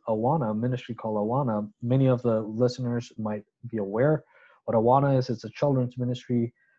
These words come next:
Uh, my mom worked for the national office of Awana, but I was good friends with the director, the country director for Awana Bangladesh. And, uh, we,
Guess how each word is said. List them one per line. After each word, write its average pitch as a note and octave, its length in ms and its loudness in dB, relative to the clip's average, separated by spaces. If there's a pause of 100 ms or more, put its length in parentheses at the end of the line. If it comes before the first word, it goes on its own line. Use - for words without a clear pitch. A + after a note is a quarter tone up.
(140)
Uh, G#2+ 80 -4
my A2+ 180 -2
mom B2 380 2
worked C#3 420 4
for A2 440 2
the G#2 100 -2
national G#2+ 680 -4 (100)
office G#2+ 520 -2 (180)
of G2+ 100 -8
Awana, G#2+ 520 -2
but G2 160 -12
I G#2 80 -12
was G#2 260 -10
good A2 160 -10
friends A#2+ 400 -6
with G#2+ 160 -8 (280)
the G2+ 160 -10
director, G2+ 600 0 (440)
the G#2 80 -10
country B2 320 -2
director A2 420 -2
for G2+ 120 -6
Awana G2+ 400 -4
Bangladesh. G2+ 580 -2 (560)
And, A#2 340 -4
uh, G#2+ 300 -2 (220)
we, A#2 280 -4